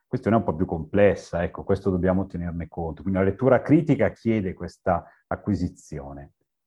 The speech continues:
Ora, un'interessante esemplificazione di questo duplice principio,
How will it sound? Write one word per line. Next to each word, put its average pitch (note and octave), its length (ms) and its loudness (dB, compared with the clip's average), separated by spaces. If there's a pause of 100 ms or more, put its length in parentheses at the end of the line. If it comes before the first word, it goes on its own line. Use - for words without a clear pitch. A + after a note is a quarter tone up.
Ora, B2+ 320 8
un'interessante F3+ 1200 4
esemplificazione A#2 1160 -2
di F#2 120 -4
questo A2 400 -2
duplice G#2+ 580 0
principio, F2+ 1200 -4